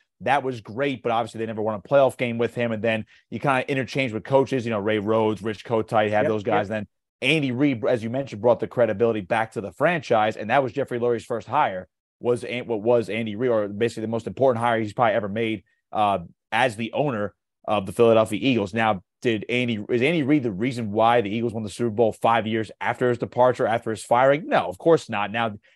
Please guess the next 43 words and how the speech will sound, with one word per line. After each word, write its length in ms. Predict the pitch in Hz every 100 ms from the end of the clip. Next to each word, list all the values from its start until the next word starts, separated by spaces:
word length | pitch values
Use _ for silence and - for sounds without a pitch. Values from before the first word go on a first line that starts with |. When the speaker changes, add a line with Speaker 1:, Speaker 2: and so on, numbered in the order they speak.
| _
Speaker 1:
he 140 | 151
laid 280 | 139 139 143
the 80 | 120
foundation 640 | - 120 104 135 160 - 113
of, 180 | 107 - _ _ -
there 80 | 113
were 80 | 110
some 180 | 117
players 400 | 98 123 143 127
left 180 | 131 110
over 120 | 123
from 120 | 110 113
the 60 |
Andy 220 | 113 107
Reid 220 | 95 139 110
era, 180 | 107 107
of 160 | 92
course, 300 | - 117 117
but 180 | - 110
don't 160 | 151 143
forget, 220 | 143 123
they, 60 |
I 40 | 120
mean, 280 | 120 104 - _ -
everyone 260 | 160 247 233
seems 220 | 226 180
to 80 | 151
forget 320 | 123 160 123
that 60 | 117
they, 160 | 120
that, 140 | 120 120
that 100 | 131
there 180 | 135 120
was 340 | 127 165 147
a 100 | 135
Chip 260 | 117 156 110
Kelly 320 | - 127 110
era, 260 | 110 139 120
and 260 | 127 120 113 _ _ _ _
it 100 | 120
wasn't 380 | 143 302 277 190 -
all 280 | 175 220 127
bad 560 | - 175 185 101 95